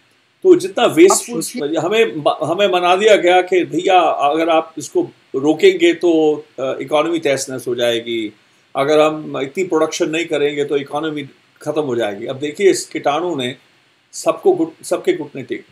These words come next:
Speaker 1: दिए।
Speaker 2: सबके घुटने टेक
Speaker 1: कहाँ
Speaker 2: दिए।
Speaker 1: गई
Speaker 2: तो और, और
Speaker 1: इकोनॉमी,
Speaker 2: हमें
Speaker 1: कहाँ गया?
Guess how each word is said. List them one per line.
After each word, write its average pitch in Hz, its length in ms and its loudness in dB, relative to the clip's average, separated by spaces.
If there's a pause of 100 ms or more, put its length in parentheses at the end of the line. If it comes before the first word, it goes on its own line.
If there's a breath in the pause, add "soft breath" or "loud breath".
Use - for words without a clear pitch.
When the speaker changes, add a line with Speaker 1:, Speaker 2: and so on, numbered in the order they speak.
Speaker 1:
दिए। - 80 -20
Speaker 2:
सबके - 1200 -16
घुटने 135 280 -10
टेक 117 140 -10
Speaker 1:
कहाँ 143 220 0
Speaker 2:
दिए। - 0 -
Speaker 1:
गई 170 180 4
Speaker 2:
तो 269 60 4
और, 196 120 4
और 233 80 2
Speaker 1:
इकोनॉमी, 214 200 2
Speaker 2:
हमें 254 260 0
Speaker 1:
कहाँ 131 140 -6
गया? 113 400 -6